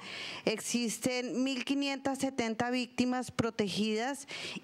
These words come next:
y setecientos treinta y tres defensores de derechos humanos, líderes sociales y comunales. Y en relación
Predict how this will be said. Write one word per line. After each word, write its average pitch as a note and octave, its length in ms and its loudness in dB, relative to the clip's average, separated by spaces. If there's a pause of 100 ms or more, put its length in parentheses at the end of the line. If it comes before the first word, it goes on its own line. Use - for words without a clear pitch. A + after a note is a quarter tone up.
y C#4 300 2
setecientos A#3 840 0
treinta A3+ 340 0
y F#3+ 80 0
tres G#3+ 500 0
defensores G#3 720 0
de A3 80 0
derechos G3+ 540 0
humanos, G#3+ 520 0 (400)
líderes G#3+ 440 2
sociales G3+ 760 0
y A#3 160 2
comunales. G#3+ 800 -2 (440)
Y B3+ 120 4
en B3+ 120 0
relación C4 800 -2